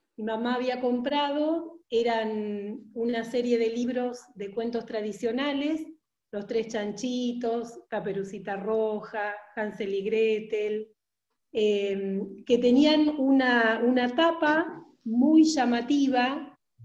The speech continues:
era como una foto, eh, que hacía que el dibujo se viera como en tres D. Eh, y bueno, esos libros creo que los recorrí, no sé, durante años.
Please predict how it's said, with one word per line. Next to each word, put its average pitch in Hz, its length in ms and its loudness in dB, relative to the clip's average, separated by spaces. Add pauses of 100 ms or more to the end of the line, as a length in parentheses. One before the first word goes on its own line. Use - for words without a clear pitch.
(120)
era 247 280 2
como 233 320 2
una 226 840 2
foto, 320 680 0 (500)
eh, 214 380 4
que 220 100 2
hacía 277 360 0
que 269 80 0
el 240 80 0
dibujo 269 400 -2
se 254 180 -2
viera 254 340 0
como 208 380 -2
en 196 580 -6 (260)
tres 240 260 0
D. 233 380 0 (1120)
Eh, 208 500 0
y 247 100 0
bueno, 233 380 2
esos 269 400 0
libros 277 440 2
creo 254 300 0
que 240 120 2
los 214 200 -2
recorrí, 226 720 -2
no 214 160 -6
sé, 208 320 -2
durante 208 680 -4
años. 277 800 0